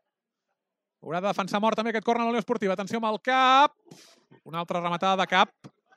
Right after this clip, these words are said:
Des de l'àrea petita, que ha tornat a ser una nova ocasió pel Figueres. Cesc Martínez.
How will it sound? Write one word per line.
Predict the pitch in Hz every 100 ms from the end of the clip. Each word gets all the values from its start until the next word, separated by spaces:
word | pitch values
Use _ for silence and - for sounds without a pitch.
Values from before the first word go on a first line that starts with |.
| _ _ _ _ _ _ 143
Des | 147
de | 165
l'àrea | 180 190 190
petita, | 185 196 196 214
que | 196
ha | 180 165 160 156 - _ - 156
tornat | 175 190
a | 180
ser |
una | 202 202
nova | 233 226
ocasió | 214 202 220
pel | 208
Figueres. | 190 139 117 - - - _ _ _ _ _ _ _ _ _ _ 855 _ _ _ _ _ _ _ _ _ -
Cesc | 233 208
Martínez. | 240 220 180 151